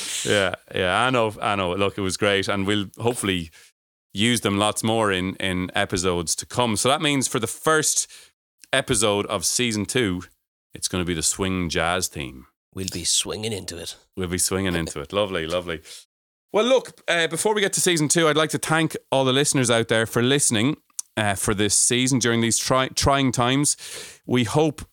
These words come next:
Speaker 1: that we have kept you guys company to some degree during the last few months.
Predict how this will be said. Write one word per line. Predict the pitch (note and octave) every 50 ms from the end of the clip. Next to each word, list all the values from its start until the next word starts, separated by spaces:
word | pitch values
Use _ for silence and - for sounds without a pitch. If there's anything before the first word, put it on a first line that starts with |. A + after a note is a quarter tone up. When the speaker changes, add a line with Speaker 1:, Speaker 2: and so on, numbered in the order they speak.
| _ -
Speaker 1:
that | B2 F#2+
we | A#2 B2+ B2+
have | A#2+ G2+ -
kept | - - A2 G#2 - -
you | A#2+ A#2
guys | A2+ A2 G2+ F#2+ -
company | - - G#2+ G2+ - G2+ F#2+ F#2+
to | F2+ -
some | F2+ - G#2 G#2+ G2+
degree | F2+ F#2 D#2+ - - F#2+ G2 G2 G#2 G#2 A#2 A2+ - - _ _ _ _ _ _ -
during | - G2 G2
the | F#2+ F#2
last | F#2+ F#2+ F#2 - -
few | - F#2+
months. | F#2 F#2+ G2+ G#2 - - -